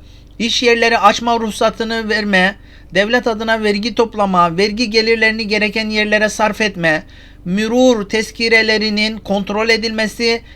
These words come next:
ve kıyafetlerle ilgilenmesi, bu sorumluluklar kimin göreviydi? Bunlar muhtesibin göreviydi. Hangileri hisbe ile ilgili doğrudur?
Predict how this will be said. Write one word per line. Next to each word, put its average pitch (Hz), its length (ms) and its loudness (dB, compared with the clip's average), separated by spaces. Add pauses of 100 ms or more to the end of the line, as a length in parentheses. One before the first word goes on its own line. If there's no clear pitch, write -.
(100)
ve 220 80 -2
kıyafetlerle 233 840 2
ilgilenmesi, 220 960 -2 (100)
bu 220 200 -4
sorumluluklar 220 720 -2
kimin 247 440 -4
göreviydi? 202 800 0 (400)
Bunlar 214 380 0
muhtesibin 202 1040 -4
göreviydi. 170 680 2 (2250)
Hangileri 254 680 0
hisbe 254 340 0
ile 233 260 -2
ilgili 220 600 -2
doğrudur? 226 580 2